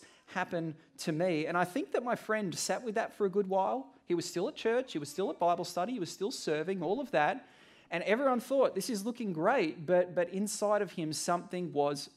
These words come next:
dying. He looked spiritually alive, but he was spiritually dying. And now we're just seeing sort of the fruit of that as he walks away. This can happen to anyone, friends. It happens to plenty of people.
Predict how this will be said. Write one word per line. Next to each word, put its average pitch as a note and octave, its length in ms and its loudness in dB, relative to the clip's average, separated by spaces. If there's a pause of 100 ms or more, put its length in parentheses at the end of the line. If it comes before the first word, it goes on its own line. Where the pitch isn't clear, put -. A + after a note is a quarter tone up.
(120)
dying. D3 640 -2 (300)
He F3+ 140 0
looked E3 400 4
spiritually - 560 -2
alive, C3+ 360 0
but D3 100 -4
he D#3 60 -2
was D#3+ 120 -4
spiritually F#3 800 -2 (320)
dying. D#3+ 560 2
And C#3+ 120 0
now F3+ 180 4
we're G3+ 100 6
just E3 260 -2
seeing E3 360 -2
sort D3+ 260 -2
of C3+ 80 -8
the C#3+ 80 -8
fruit C#3+ 260 -6
of C3+ 120 -8
that C3 240 -6
as C3 140 -6
he C3+ 80 -8
walks C3 340 -10
away. - 260 -16 (2250)
This D#3+ 140 -6
can E3+ 140 -4
happen E3+ 260 -4
to C#3+ 160 -8
anyone, B2+ 320 -6
friends. - 340 -20 (1200)
It D3 80 -6
happens D#3+ 280 -2
to E3 80 -10
plenty E3+ 340 -6
of D#3+ 140 -10
people. C3 320 -14